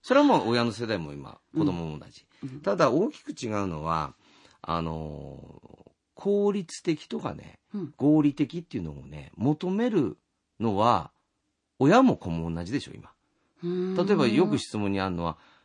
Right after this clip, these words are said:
Speaker 1: あの、「どうやれば効率的に勉強ができますか？」とか、「どうすると効率的に覚えられますか？」とか。
Speaker 2: そういう質問されるんですか？
Speaker 1: あ、そんなのばっかりですよ、子供たちは。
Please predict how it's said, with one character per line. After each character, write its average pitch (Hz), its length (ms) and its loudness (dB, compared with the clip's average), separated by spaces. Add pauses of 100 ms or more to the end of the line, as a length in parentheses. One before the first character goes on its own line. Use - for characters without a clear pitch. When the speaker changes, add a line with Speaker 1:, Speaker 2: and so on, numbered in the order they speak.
Speaker 1:
あ 85 140 -4
の、 82 160 -4
「ど 220 200 4
う 269 40 4
や 247 80 6
れ 170 80 2
ば 107 140 -2
効 110 240 0
率 98 220 -6
的 95 180 -6
に 95 120 -2
勉 82 220 -6
強 78 140 -10
が 76 140 -8
で 76 100 -16
き 80 80 -12
ま 80 160 -6
す - 100 -14
か？」 107 140 -2
と - 80 -10
か、 - 240 -12 (240)
「ど 226 140 0
う 254 40 -2
す 196 140 -2
る 156 60 0
と 113 100 -4
効 123 240 -2
率 117 180 -4
的 117 200 -6
に 120 100 0
覚 98 320 0
え 87 40 0
ら 87 100 -2
れ 82 100 -2
ま 92 140 0
す - 100 -12
か？」 113 160 -2
と 113 80 -6
か。 - 280 -14
Speaker 2:
そ 269 240 -2
う 320 60 2
い 311 60 0
う 359 80 0
質 - 160 -4
問 349 200 6
さ 349 100 -2
れ 349 100 2
る 349 140 4
ん 359 40 6
で 302 120 6
す - 60 -6
か？ 208 60 0
Speaker 1:
あ、 185 40 -4
そ 185 180 2
ん - 20 4
な 226 80 6
の 151 60 4
ば 92 140 -2
っ 80 100 -10
か 139 100 -4
り 143 80 -4
で - 120 -12
す - 80 -20
よ、 - 60 -20
子 - 120 -16
供 69 180 -16
た - 140 -20
ち - 120 -20
は。 - 60 -20